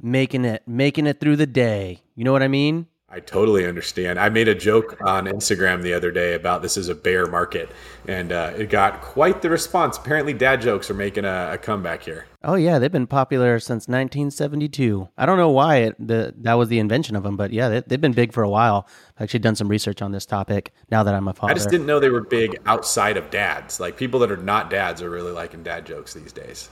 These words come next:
Speaker 1: You know what? It's cool to be a dad, man. It is so cool. You should try it sometime.
Speaker 2: You got dad bods, you got dad jokes.
Speaker 1: <laughs> I will hopefully not have a dad bod in the next couple of months, man. I've been, I've been hitting the bike every single day,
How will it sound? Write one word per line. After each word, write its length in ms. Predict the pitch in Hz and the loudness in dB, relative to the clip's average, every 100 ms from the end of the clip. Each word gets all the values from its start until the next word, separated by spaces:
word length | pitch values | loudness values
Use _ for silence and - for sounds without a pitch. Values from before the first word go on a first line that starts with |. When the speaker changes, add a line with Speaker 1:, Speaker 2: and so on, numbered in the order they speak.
| - | -6
Speaker 1:
You 80 | 135 | 2
know 100 | 156 | 4
what? 220 | 180 - | 2 0
It's 160 | 151 - | -6 -6
cool 240 | - 127 | -2 0
to 80 | 113 | 0
be 180 | 107 104 | -2 -4
a 60 | |
dad, 360 | 98 104 101 101 | -4 -4 -2 -4
man. 300 | 101 104 104 | -4 -4 -4
It 160 | - 110 | -4 -6
is 120 | 95 | -6
so 300 | - 147 147 | -2 0 0
cool. 420 | - 135 131 131 | 0 2 2 2
You 80 | 151 | -4
should 140 | 214 | 0
try 160 | 247 262 | 4 4
it 80 | - | 2
sometime. 520 | 131 131 110 95 90 - | 0 0 -2 -4 -10 -4
Speaker 2:
You 60 | |
got 180 | 110 90 | -4 0
dad 240 | 104 92 95 | -2 0 0
bods, 500 | 101 123 147 - - - - | 4 4 4 -4 -4 -12 -14
you 80 | 104 | -4
got 260 | 104 92 | -4 -4
dad 240 | 101 92 90 | -4 -6 -4
jokes. 540 | 107 135 196 254 - - 277 - | -2 0 2 2 2 0 -2 -4
Speaker 1:
<laughs> 360 | _ _ _ _ | _ _ _ _
I 240 | 120 151 170 | 4 4 6
will 220 | 156 135 | 4 4
hopefully 440 | 165 - 160 143 | 2 2 0 2
not 240 | 131 139 127 | 2 2 2
have 180 | 135 | 0
a 60 | 120 | 0
dad 340 | 113 113 107 | 4 4 4
bod 280 | 101 101 98 | 2 0 0
in 80 | 101 | -2
the 60 | 101 | -2
next 260 | 101 - | -4 -6
couple 240 | - 117 107 | -6 -2 0
of 80 | |
months, 260 | 104 95 - | 0 -2 -4
man. 160 | 104 101 | -6 -4
I've 80 | |
been, 240 | 104 107 - | -4 -4 -6
I've 60 | |
been 100 | 104 | -6
hitting 240 | 113 156 139 | -2 0 0
the 80 | 127 | 2
bike 440 | 123 117 - - _ _ _ - | 4 4 0 -14 _ _ _ -10
every 180 | 113 117 | -6 -4
single 240 | 120 110 | -2 0
day, 440 | 110 107 107 104 | 2 2 0 -4